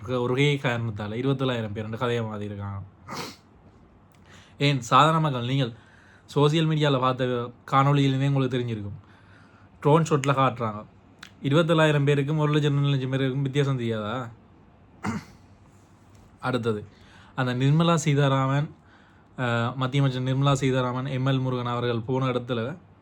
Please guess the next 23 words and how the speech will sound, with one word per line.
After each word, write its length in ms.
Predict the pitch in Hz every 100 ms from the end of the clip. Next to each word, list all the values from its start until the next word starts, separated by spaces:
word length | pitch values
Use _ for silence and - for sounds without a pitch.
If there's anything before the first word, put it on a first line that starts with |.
| - - - - -
அந்த 300 | 123 117 110
பாதிக்கப்பட்ட, 880 | 98 131 160 180 175 180 160 147 -
உண்மையிலேயே 600 | 131 135 165 180 185 190
பாதிக்கப்பட்ட 480 | 160 151 147 139 135
மக்கள் 260 | 131 127
என்ன 160 | 131 123
சொன்னாங்க? 480 | 120 117 117 117 123 - - - - - - - - - -
இதுல 200 | 127 127
நாங்க 260 | 127 127 117 - - - -
விஜயை 380 | 131 123 139 139
ஒருபோதும் 520 | 123 127 131 131 131 143 -
குற்றம் 280 | 139 127 117
சொல்ல 200 | 117 110
மாட்டோம். 420 | 107 101 113 156 - - - -
இந்த 280 | 127 139 156
இடத்தை 340 | 139 123 131
கொடுத்த, 460 | 117 131 120 117 120 113 - - - - - -
கொடுத்தது 580 | - 135 123 127 131 -
அரசாங்கத்தின்டையும் 1000 | - 123 120 135 127 120 117 117 110 123
காவல்துறையின்டையும் 840 | 135 123 123 117 117 110 104 107 110
பிரச்சனை. 380 | 107 95 95 101 - - - - -
அவர்கள் 340 | 117 123 120
தான் 200 | 131 151